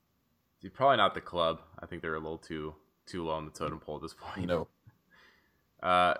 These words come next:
Speaker 1: <laughs> oh, you could have Elias. Elias could
Speaker 2: Kale,
Speaker 1: step
Speaker 2: where's
Speaker 1: up.
Speaker 2: the Kale?
Speaker 1: Or, uh, or Jason Jordan.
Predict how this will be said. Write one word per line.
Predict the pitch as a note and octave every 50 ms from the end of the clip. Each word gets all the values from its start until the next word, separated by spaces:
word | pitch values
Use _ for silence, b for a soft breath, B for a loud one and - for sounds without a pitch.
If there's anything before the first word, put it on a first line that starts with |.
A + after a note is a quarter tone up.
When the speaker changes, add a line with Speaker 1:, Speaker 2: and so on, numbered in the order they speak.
| - - -
Speaker 1:
<laughs> | - - - -
oh, | G2+ A#2+
you | B2 A#2 -
could | G2+ F2+
have | F#2+ F#2+
Elias. | F#2 F2+ E2+ E2 F#2 B2 C3+ A#2+ B2 - - - - - _ _ _ _ _ _ _ _ _ _ _ _ _ _ _ _ _ _ _ _ _ _ _ _ _ _ _ _ _ _ _ _
Elias | - F2 F2 F2 G2+ A#2+
could | C3
Speaker 2:
Kale, | C3 C#3 C#3 C3+ B2+
Speaker 1:
step | A#2+ G#2+ G2+ G#2+
Speaker 2:
where's | B2 C#3 C3+
Speaker 1:
up. | -
Speaker 2:
the | C#3
Kale? | C3 - D3+ C#3 C#3 C3+ B2 A#2+ - - _ _ _ _ _ -
Speaker 1:
Or, | G2+ G2 G2 G2
uh, | F#2+ F#2+
or | - - G2+
Jason | G2 G2+ A#2+ A#2+ A2 - G2+ G2
Jordan. | F#2+ G2+ G2+ A2 B2+ C#3 D3 C#3